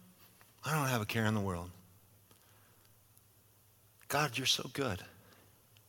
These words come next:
Now, you might not be in that place, but this is part of the experience. Are you in need right now? You wondering how you're gonna pay the bills? Do you have some financial pressure?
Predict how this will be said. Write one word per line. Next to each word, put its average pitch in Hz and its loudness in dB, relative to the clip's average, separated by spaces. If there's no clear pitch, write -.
Now, 135 2
you 120 8
might 120 10
not 135 6
be 170 6
in 165 8
that 123 4
place, 120 4
but 127 6
this 139 10
is 131 2
part 143 8
of 143 4
the 151 6
experience. 151 4
Are 104 12
you 110 6
in 104 4
need 113 6
right 135 12
now? 202 10
You 117 0
wondering 127 8
how 135 8
you're 139 6
gonna 139 2
pay 151 6
the 143 4
bills? 160 4
Do - 0
you 123 12
have 127 12
some 135 6
financial 131 8
pressure? 220 2